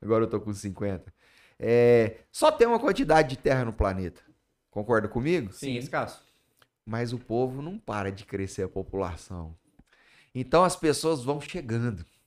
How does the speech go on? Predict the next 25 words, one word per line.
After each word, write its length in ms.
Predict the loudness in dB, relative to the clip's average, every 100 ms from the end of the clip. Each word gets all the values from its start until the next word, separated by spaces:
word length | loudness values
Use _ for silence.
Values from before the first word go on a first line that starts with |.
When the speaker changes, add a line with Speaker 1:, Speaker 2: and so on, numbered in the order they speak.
| _ _ _
Speaker 1:
Elas 280 | -10 -10 -8
vão 160 | -10
chegando. 600 | -10 -8 -4 -4 -4 -10 -18 _ _ _ _
Aonde 240 | 0 2
eu 40 | 2
comprei 340 | 2 4 4
terra 320 | 4 4 4
lá 60 | 2
na 60 | 0
Chapada 420 | -4 0 0 0
dos 140 | -4
Veadeiros, 500 | -2 -2 0 -2 -2 -2
em 80 |
dois 200 | 0 0
mil 100 | 0
e 20 | -6
quatorze, 400 | -6 -4 -4 -4
tinha 200 | -8 -8
sete 380 | -4 -4 -4
moradores. 540 | -6 -4 -4 -2 -4 -4
Hoje 160 | -6
tem 140 | -6 -8
cento 300 | -6 -8 -8
e 20 |
cinquenta. 640 | -12 -12 -8 -6 -8 -10